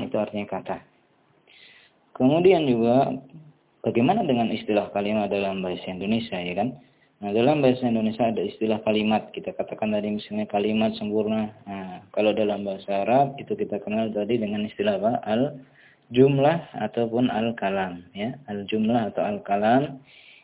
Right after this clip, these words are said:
itu adalah satu kalimat yang sempurna. Kemudian tadi juga sudah kita singgung, kalau ada suatu kalimat ya, atau al-jumlah yang diawali dengan isim,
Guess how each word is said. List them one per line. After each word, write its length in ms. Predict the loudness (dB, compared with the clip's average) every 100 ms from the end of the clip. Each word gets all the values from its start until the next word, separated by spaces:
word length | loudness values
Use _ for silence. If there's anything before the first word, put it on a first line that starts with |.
| -20
itu 120 | -8 -4
adalah 240 | -2 -4 -4
satu 240 | -8 -10 -10
kalimat 400 | -8 -8 -6 -8 -4
yang 320 | -2 -2 -6 -10 -10
sempurna. 560 | -6 -2 0 -2 -8 -14 _ _ _ _ _ _ _ _ _ _ -20 _ _ _ _
Kemudian 340 | -2 2 4 4
tadi 320 | 2 2 2
juga 240 | 2 0
sudah 240 | 0 -2 0
kita 240 | -2 -6
singgung, 480 | -8 -2 0 0 0
kalau 160 | 0
ada 240 | 2 0 -2
suatu 240 | -4 -6 -4
kalimat 480 | 0 0 0 -2 -6 -6
ya, 240 | -6 -4
atau 240 | -6 -4
al-jumlah 720 | -2 -2 -2 0 0 0 -4 -8
yang 160 | -6
diawali 400 | -6 -4 0 0
dengan 320 | 0 -4 -6
isim, 480 | -8 -2 -2 -2 -6